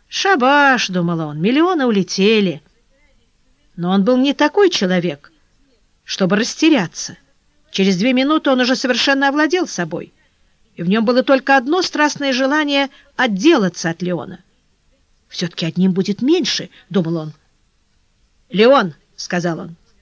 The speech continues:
«я только что от хозяина». «Ты опять взялся за работу?» «Да нет, я хотел тебя видеть, я хотел поговорить с тобой о Вишне». «Ты хотел говорить со мной о ней?»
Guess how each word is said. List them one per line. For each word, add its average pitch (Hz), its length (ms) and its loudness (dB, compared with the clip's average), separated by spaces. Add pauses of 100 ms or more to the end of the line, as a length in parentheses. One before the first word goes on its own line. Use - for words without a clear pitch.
(500)
«я 254 400 2 (880)
только 247 300 0
что 226 260 0
от 220 140 -2
хозяина». 220 720 2 (1080)
«Ты - 80 -12
опять 202 340 -6
взялся 370 320 0
за 196 140 0
работу?» 175 480 -6 (640)
«Да 202 160 -2
нет, 220 560 0 (120)
я 381 220 0
хотел 262 400 0
тебя 185 460 0
видеть, 190 420 -4
я 226 140 -2
хотел 233 340 0
поговорить 208 480 -2
с - 40 -16
тобой 208 380 0
о 196 80 0
Вишне». 202 640 0 (1400)
«Ты 180 120 -4
хотел 185 440 -4
говорить 180 380 -6
со 156 160 -10
мной 175 300 -2
о 151 60 -8
ней?» 233 400 0